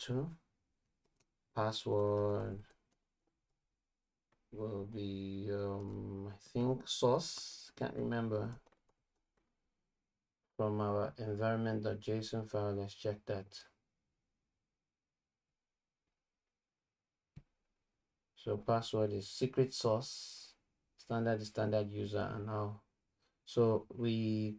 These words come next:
could put that there, say secret source. By the way, a big shout out to Swag, uh, Swag Labs. They made the, uh,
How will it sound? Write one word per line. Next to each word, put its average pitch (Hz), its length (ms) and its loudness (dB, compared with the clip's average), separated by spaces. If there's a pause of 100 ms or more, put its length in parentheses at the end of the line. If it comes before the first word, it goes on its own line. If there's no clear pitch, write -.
could 107 300 4 (100)
put - 240 0
that 110 260 4
there, 113 360 0 (680)
say 110 220 -2
secret 110 520 -6
source. - 600 -2 (1600)
By 131 200 8
the 127 100 8
way, 120 340 6
a 120 100 0
big 139 220 0
shout 120 240 6
out 117 180 4
to 107 100 -2
Swag, 113 480 6
uh, 104 280 4
Swag 120 440 4
Labs. 117 580 4
They 127 160 10
made 117 380 4
the, 110 160 6 (260)
uh, 101 420 2